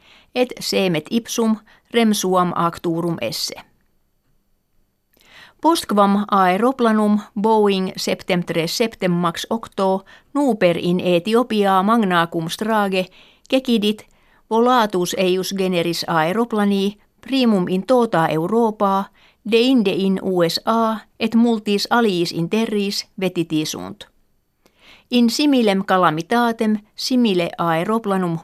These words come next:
Boeing mense octobri in Indonesia inciderat.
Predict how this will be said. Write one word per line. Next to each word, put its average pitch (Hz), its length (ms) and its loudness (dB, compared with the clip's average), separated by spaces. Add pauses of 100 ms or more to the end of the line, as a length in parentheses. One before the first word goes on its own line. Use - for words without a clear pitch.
Boeing 226 520 2
mense 196 400 0
octobri 208 800 0 (280)
in 262 260 -2
Indonesia 196 960 0
inciderat. 180 640 -2